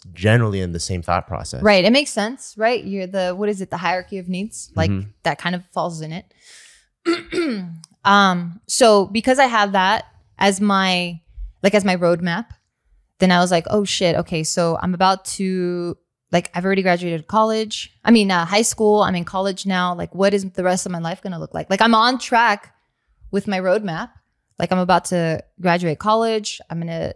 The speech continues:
Speaker 2: you know, I wanna land a good job, house, marriage, relationship, all that stuff. And I'm like, "Damn, what is that gonna look like when I have kids?"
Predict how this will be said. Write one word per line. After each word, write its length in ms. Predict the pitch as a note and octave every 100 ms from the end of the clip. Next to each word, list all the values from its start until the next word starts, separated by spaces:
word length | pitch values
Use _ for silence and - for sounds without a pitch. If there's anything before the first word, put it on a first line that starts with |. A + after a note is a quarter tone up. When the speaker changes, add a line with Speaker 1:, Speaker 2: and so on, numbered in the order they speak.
| _
Speaker 2:
you 160 | F3 F3
know, 80 |
I 80 | E3
wanna 200 | E3+ E3+
land 180 | E3+ E3
a 40 | E3
good 140 | E3+
job, 500 | G#3 G#3+ G#3 G#3 G3+ - _ _ _ _ _
house, 520 | - F3+ F3+ F3 -
marriage, 480 | F3 E3+ E3+ E3+ -
relationship, 380 | F3 D#3+ D#3+ E3+
all 100 | D#3
that 180 | D3+ -
stuff. 240 | D#3 G3 - _ _ _ _
And 100 | E3+
I'm 120 | E3+ E3+
like, 240 | D#3+ -
"Damn, 180 | F#3 F#3+
what 100 | G#3+
is 60 |
that 140 | B3+ G#3+
gonna 100 | F#3
look 140 | F#3
like 160 | F#3+ F3
when 100 | E3
I 60 | E3
have 220 | E3 -
kids?" 420 | E3 D#3 -